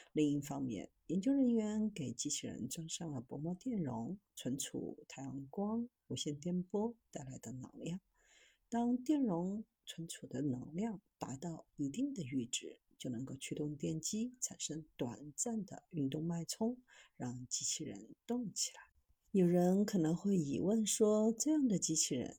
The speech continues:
真能跑起来吗？研究人员还真实验成功了，即使是在阴天，机器人也能在一个小时里面移动十米的距离。速度确实谈不上快，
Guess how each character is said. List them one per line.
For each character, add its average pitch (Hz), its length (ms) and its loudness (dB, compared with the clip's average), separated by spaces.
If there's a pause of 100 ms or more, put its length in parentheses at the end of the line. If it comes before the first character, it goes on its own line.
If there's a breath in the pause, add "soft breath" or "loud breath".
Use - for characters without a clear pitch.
真 208 220 2
能 190 340 2
跑 139 240 -4
起 - 240 -2
来 156 160 -10
吗？ 208 300 -4 (360)
研 135 180 4
究 139 100 2
人 139 160 2
员 123 280 0
还 - 140 -8
真 185 300 -2
实 - 180 -2
验 143 220 -4
成 - 160 -4 (100)
功 233 280 2
了， 220 120 -2 (460 loud breath)
即 - 160 2
使 - 420 2
是 - 160 -2
在 127 180 0
阴 220 380 2
天， 101 380 -2 (100)
机 - 140 -2
器 151 200 0
人 127 220 0
也 107 120 -6
能 123 180 -4
在 - 160 -4
一 151 180 0
个 247 160 2
小 - 240 -2
时 - 220 -2
里 202 160 -4
面 120 240 -6 (140)
移 131 180 2
动 151 260 -2
十 - 360 2
米 220 200 -2
的 - 160 -12
距 - 220 -4
离。 - 200 -8 (600 loud breath)
速 - 180 0
度 269 320 6
确 277 300 2
实 - 460 0
谈 - 160 -8
不 143 80 -6
上 175 260 -2
快， - 340 -6